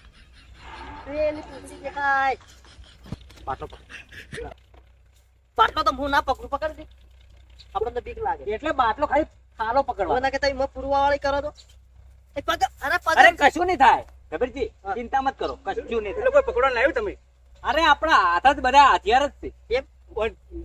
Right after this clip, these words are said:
Speaker 2: આ બાજુ રો.
Speaker 1: એટલે કહે છે ને તો મારા માથે આવશે.
Speaker 2: બસ, એટલે રો શું છે?
Speaker 1: રહેવા દેજો, નહીં પકડવો.
Speaker 2: અલ્યા ના, અલ્યા પછી આ છોકરું બોકરું કોઈ ફરતું છે તો?
Speaker 1: ઈ વાત
Speaker 2: બોલાય
Speaker 1: હાચી.
Speaker 2: છે?
Speaker 1: ના, ના, પકડો.
Speaker 2: તારે પછી?
Speaker 3: ડબલું? ડાયરેક્ટ ડબલા?
Speaker 2: હાલ રાખો હાથમાં.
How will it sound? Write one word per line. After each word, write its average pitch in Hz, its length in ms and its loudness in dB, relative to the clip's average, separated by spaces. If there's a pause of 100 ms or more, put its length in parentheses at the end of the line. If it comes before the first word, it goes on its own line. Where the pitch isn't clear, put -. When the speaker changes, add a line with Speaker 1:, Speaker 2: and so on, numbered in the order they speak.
(200)
Speaker 2:
આ 202 80 0
બાજુ 202 240 2
રો. 180 80 -4
Speaker 1:
એટલે 254 180 4
કહે 226 260 -2
છે 269 120 0
ને 285 60 -6
તો 285 60 -6
મારા 220 240 2
માથે 226 300 0
આવશે. 220 280 2
Speaker 2:
બસ, 175 200 6
એટલે 165 240 -4
રો 175 100 -2
શું 196 160 -4
છે? 175 120 -6
Speaker 1:
રહેવા 233 300 8
દેજો, 370 220 0
નહીં 320 180 0
પકડવો. 320 400 0 (460)
Speaker 2:
અલ્યા 294 260 2
ના, 254 140 -2
અલ્યા 294 400 4 (880)
પછી 196 240 -2 (520)
આ 175 80 -6
છોકરું 175 320 -10
બોકરું 175 200 -10
કોઈ 180 100 -8
ફરતું 160 320 -10
છે 175 80 -12
તો? 165 160 -12 (920)
Speaker 1:
ઈ 220 80 -6
વાત 226 160 0
Speaker 2:
બોલાય 156 260 2
Speaker 1:
હાચી. 381 180 0
Speaker 2:
છે? 359 40 -20 (220)
Speaker 1:
ના, 247 100 0
ના, 247 80 0
પકડો. 339 300 -6
Speaker 2:
તારે 440 340 -4
પછી? 175 260 -12 (140)
Speaker 3:
ડબલું? 226 280 -2 (380)
ડાયરેક્ટ 196 260 0
ડબલા? 220 220 2 (140)
Speaker 2:
હાલ 180 220 0
રાખો 170 360 4
હાથમાં. 180 380 0